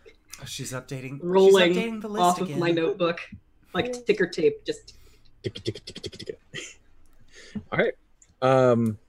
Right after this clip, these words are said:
Speaker 4: so do you, uh, then agree when you're gonna meet again, or are you going together somewhere, or how is, uh,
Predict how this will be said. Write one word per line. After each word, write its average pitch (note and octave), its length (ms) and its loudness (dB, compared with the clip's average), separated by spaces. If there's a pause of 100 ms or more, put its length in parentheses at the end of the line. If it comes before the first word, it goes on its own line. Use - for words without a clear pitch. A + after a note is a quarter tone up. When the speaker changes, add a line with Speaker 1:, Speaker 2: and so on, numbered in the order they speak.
(840)
Speaker 4:
so G#2+ 1120 -4 (1040)
do A#2+ 140 0
you, A#2 600 0
uh, G#2+ 360 2
then A#2 440 2 (140)
agree A#2+ 600 4
when B2 240 2
you're A#2+ 140 4
gonna A#2+ 240 2
meet A#2+ 300 0 (100)
again, B2+ 840 2 (340)
or A#2 180 6
are A#2 40 8
you A2+ 140 4
going A#2+ 340 4
together A#2 580 2
somewhere, D#3+ 1000 0
or A2+ 380 4
how B2 300 4
is, A#2+ 320 2
uh, G#2+ 360 2